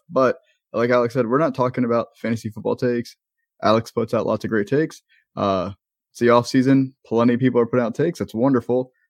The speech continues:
Uh, but here I want to get to know Alex a little bit better. So we're gonna be talking about him. So just to get started, you're the host of the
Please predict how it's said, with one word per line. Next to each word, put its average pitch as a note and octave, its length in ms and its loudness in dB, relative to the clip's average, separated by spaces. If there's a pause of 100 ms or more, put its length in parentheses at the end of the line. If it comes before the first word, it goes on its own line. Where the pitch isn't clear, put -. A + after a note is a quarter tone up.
Uh, G#2 180 -2
but G#2 300 0
here B2+ 180 -2
I D3+ 40 4
want C3 160 4
to A#2+ 60 2
get A2+ 120 0
to A2+ 60 -6
know A2+ 160 2
Alex A2+ 240 0
a - 20 -4
little G#2+ 140 -2
bit F#2+ 40 -4
better. A2+ 200 0
So G#2+ 120 -8
we're A#2 100 -2
gonna B2+ 100 0
be A#2+ 80 -2
talking A2 500 -4 (400)
about G#2 480 0
him. A#2+ 460 2 (280)
So B2 460 4 (160)
just D3 140 -6
to C#3+ 80 -2
get A#2+ 160 0
started, A#2 500 0 (100)
you're B2+ 220 2
the C3+ 80 4
host C#3 340 0
of A2+ 220 -2
the A2 220 -2